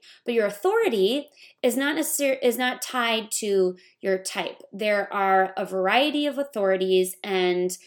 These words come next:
the same types can have different authorities. So my authority is an emotional authority.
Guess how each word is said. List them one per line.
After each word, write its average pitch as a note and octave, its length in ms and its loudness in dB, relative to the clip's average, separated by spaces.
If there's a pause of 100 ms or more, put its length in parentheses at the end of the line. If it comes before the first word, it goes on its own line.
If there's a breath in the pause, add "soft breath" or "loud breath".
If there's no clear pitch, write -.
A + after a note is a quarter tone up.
(640 soft breath)
the G#3+ 80 -10
same A3+ 320 -4
types - 640 -2
can B3 220 -8
have F#3+ 380 -4
different G3+ 280 -10
authorities. G#3 520 -6
So G#3 120 -6
my A#3 220 -4
authority F#3 800 -2
is F#3 400 -2
an F3+ 240 -8
emotional A3+ 680 -4
authority. - 520 -12